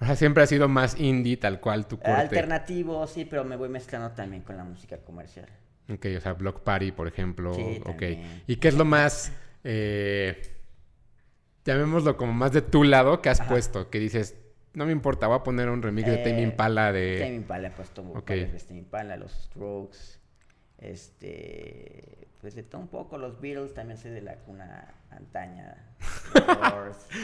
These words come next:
Speaker 2: de
Speaker 1: Ok.
Speaker 2: Led Zeppelin también, un poco.
Speaker 1: Oye, y dentro de todo este trabajo, ¿tú
Speaker 2: Ujú.
Speaker 1: usas el metro?
Speaker 2: Sí.
Speaker 1: Ok.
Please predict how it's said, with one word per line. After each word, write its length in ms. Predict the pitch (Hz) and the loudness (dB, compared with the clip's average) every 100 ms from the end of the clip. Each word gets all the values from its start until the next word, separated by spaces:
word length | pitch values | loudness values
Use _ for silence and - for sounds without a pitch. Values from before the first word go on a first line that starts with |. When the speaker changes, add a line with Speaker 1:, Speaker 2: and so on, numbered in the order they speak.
| 160 | -10
Speaker 2:
de 100 | 104 | -10
Speaker 1:
Ok. 480 | 107 110 104 98 - | -4 -2 -2 -4 -12
Speaker 2:
Led 120 | 98 | -14
Zeppelin 500 | - 101 - 95 92 | -12 -14 -14 -16 -16
también, 400 | 90 98 98 98 - - | -16 -18 -18 -18 -18 -20
un 60 | - | -20
poco. 320 | 52 - - _ _ - | -20 -20 -20 _ _ 4
Speaker 1:
Oye, 300 | 151 156 156 | 8 8 8
y 520 | 165 165 165 156 - - | 4 2 4 0 -2 -12
dentro 360 | 143 165 165 170 | 0 2 4 4
de 80 | 170 | 4
todo 220 | 208 220 | 2 0
este 180 | 220 220 | -2 0
trabajo, 640 | 151 156 151 190 - - - | 4 4 4 0 0 -8 0
¿tú 80 | 190 | 4
Speaker 2:
Ujú. 80 | 220 | 4
Speaker 1:
usas 220 | 208 196 | 2 0
el 120 | 127 | 0
metro? 520 | 117 117 135 - - - | -2 -2 -4 -6 -10 -10
Speaker 2:
Sí. 260 | - 196 - - - | -6 -6 -6 -16 -14
Speaker 1:
Ok. 180 | 107 - | -10 -4